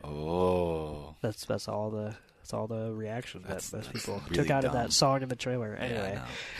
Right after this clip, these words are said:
Speaker 1: know.
Speaker 2: Um, and so it's, like, one of those things where I'm divided because I think it's funny, and I think on a scene-by-scene basis,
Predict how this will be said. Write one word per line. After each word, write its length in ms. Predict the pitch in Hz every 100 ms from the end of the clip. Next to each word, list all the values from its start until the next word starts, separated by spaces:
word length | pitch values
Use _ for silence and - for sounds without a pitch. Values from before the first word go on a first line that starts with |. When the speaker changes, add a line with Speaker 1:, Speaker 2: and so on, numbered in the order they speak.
| -
Speaker 1:
know. 60 | 160
Speaker 2:
Um, 360 | 175 170 165 - - - -
and 120 | -
so 120 | 220
it's, 140 | 214
like, 100 | 233
one 120 | 226 240
of 60 |
those 100 | 220
things 140 | 233 185
where 100 | 180
I'm 80 |
divided 420 | 180 175 151 107 104
because 220 | 127 123
I 80 | 120
think 320 | 156 147 160
it's 180 | 147 -
funny, 400 | - 147 143 139
and 80 |
I 60 | 131
think 180 | 165 156
on 100 | 143
a 60 |
scene-by-scene 720 | - 143 139 139 123 143 127 110
basis, 580 | 120 127 - 120 -